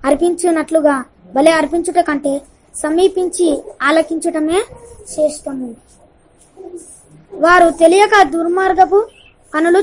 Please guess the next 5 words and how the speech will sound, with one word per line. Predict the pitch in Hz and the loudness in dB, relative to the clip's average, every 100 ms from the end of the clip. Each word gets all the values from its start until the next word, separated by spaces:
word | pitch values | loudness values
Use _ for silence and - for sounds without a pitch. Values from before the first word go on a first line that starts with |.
| 370 | 2
చేయుచున్నారు, | 330 339 339 311 285 240 233 _ _ _ - | 0 0 -4 -4 -4 -6 -10 _ _ _ 2
చేయుదురు. | 320 320 262 - 160 - _ _ _ _ _ _ _ - - | 4 4 0 -4 -10 -20 _ _ _ _ _ _ _ -20 -6
నీవు | 311 381 359 339 285 254 | 0 2 2 0 0 4
దేవుని | 311 392 427 403 | 6 6 4 0
సన్నిధిని | 359 359 330 359 | -2 -2 -2 -2